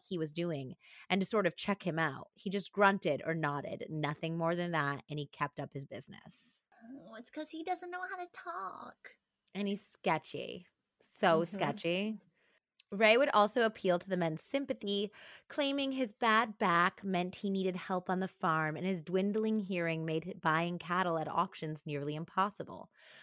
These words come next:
Speaker 1: Once the men were hooked, he'd make sure they didn't have anyone in their lives who would be asking any questions. He'd say, "Do you have family? Can you stay at my place and avoid contacting anyone?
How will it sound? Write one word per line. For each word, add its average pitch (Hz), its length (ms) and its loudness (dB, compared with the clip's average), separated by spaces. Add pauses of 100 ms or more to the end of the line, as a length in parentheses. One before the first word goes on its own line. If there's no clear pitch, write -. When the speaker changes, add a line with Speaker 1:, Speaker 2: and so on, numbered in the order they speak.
(280)
Speaker 1:
Once 202 480 2
the 311 120 -4
men 247 240 0
were 240 140 -2
hooked, 220 500 2
he'd 190 200 -6
make 175 220 -4
sure 190 300 0
they 185 140 0
didn't 170 200 -2
have 165 240 -4
anyone 226 460 0
in 247 100 -2
their 247 180 0
lives 196 500 0
who 185 80 -4
would 165 80 -4
be 156 160 -4
asking 151 400 -8
any 160 160 -4
questions. - 720 -8 (480)
He'd 208 240 -4
say, 165 540 4
"Do - 80 0
you 190 60 8
have 185 80 2
family? 277 460 2 (360)
Can 226 140 -2
you 185 100 4
stay 226 200 4
at 202 80 6
my 196 160 6
place 262 320 2
and 220 80 -2
avoid 185 300 2
contacting 247 640 2
anyone? 320 420 0